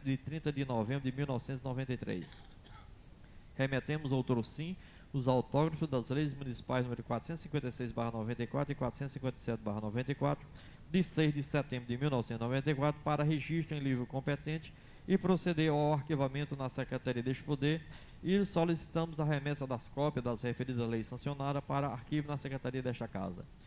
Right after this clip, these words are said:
Na oportunidade, reiteramos a Vossa Excelência protesto de estima e distinta consideração.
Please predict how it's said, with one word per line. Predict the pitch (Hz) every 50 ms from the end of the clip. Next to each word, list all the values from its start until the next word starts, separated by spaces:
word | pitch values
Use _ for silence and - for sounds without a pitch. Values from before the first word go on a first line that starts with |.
| - - - - - - 113
Na | 117 113
oportunidade, | 110 - 110 98 - 123 120 135 139 143 143 156 143
reiteramos | 139 143 131 - 120 110 117 113 113
a |
Vossa | 104 104 107 104 104
Excelência | - - - 110 110 113 107 - 135 - - - - - - -
protesto | - 147 139 - - - 113 113 123 -
de | 143
estima | 147 139 - 143 135 135 135 139
e |
distinta | 131 123 - - 123 120 127 120
consideração. | - 123 117 - 123 120 117 110 - - 98